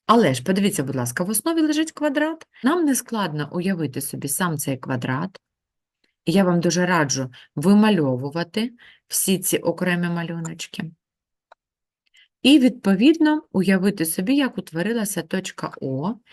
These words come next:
і як утворилася точка М. Тобто, подивіться, М — це середина сторони, а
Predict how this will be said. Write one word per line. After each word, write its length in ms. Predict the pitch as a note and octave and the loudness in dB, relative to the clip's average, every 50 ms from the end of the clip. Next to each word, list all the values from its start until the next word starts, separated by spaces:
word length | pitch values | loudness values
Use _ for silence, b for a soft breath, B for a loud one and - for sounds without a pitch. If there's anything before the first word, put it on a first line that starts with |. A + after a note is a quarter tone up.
| B B B B B | B B B B B
і 100 | - F3+ | 0 2
як 220 | F3 A#3+ D#4+ E4 - | 2 2 2 2 0
утворилася 640 | A#3 - - D#3 D#3+ G3 A3 A#3 A3 G#3 - E3 | -4 -4 -2 0 0 2 2 0 0 -2 -4 -8
точка 520 | D#3 - F#3+ F#3+ F#3+ - - - - - - - | -8 -6 -6 -6 -6 -8 -10 -10 -10 -10 -8 -6
М. 420 | - F3+ E3 C#3+ C3 B2 A#2+ B2 - _ _ _ _ _ _ _ _ - | -4 -4 -2 -2 -4 -4 -6 -8 -10 _ _ _ _ _ _ _ _ -10
Тобто, 240 | - D3+ - - D#3 | -10 -8 -4 -4 -2
подивіться, 540 | D3+ F3 D#3+ F3 F3 D3 - - - - - - | 0 0 0 0 0 -2 -2 -2 -6 -8 -4 -2
М — 300 | - F#3+ F3 D3+ C#3 C3 | 0 0 0 0 -2 -4
це 140 | B2+ - D3+ | -4 -6 -6
середина 640 | D3 - - D#3 D#3 D#3+ D#3+ D3+ D3 C3 B2+ B2+ B2 | -4 -4 -2 -2 -2 -2 -2 0 -2 -2 -2 -4 -6
сторони, 720 | B2 - - B2 A#2+ A#2+ A#2+ B2 C3+ D3 F3 A3 D4+ - _ _ _ _ _ _ _ B B B B B B B | -8 -8 -8 -6 -4 -4 -4 -2 -2 0 0 0 -2 -2 _ _ _ _ _ _ _ B B B B B B B
а 160 | - D3 C#3+ | -4 -2 -2